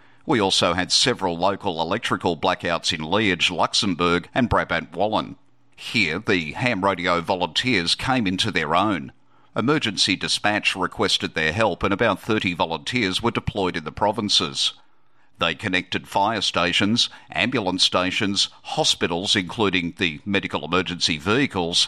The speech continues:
the main command post in Wavre, the Governor's Crisis Centre,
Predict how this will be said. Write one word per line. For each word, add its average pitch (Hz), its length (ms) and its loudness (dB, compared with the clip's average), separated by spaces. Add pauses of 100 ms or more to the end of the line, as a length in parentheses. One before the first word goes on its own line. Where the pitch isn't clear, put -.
(160)
the 98 80 0
main 110 240 -2
command 107 520 -2
post 98 380 -2
in 82 140 -4
Wavre, 95 440 -2
the 90 120 -6
Governor's 87 480 0
Crisis 90 480 0
Centre, 110 480 0